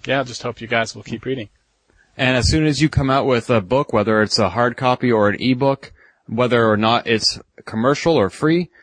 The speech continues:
Speaker 2: you let us know. We'll be happy to plug it because we want people reading your stuff.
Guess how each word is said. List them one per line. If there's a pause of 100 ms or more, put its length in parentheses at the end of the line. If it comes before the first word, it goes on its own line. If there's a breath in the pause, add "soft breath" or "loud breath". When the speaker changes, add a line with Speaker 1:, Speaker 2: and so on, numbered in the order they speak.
(120 soft breath)
Speaker 2:
you
let
us
know.
We'll
be
happy
to
plug
it
because
we
want
people
reading
your
stuff.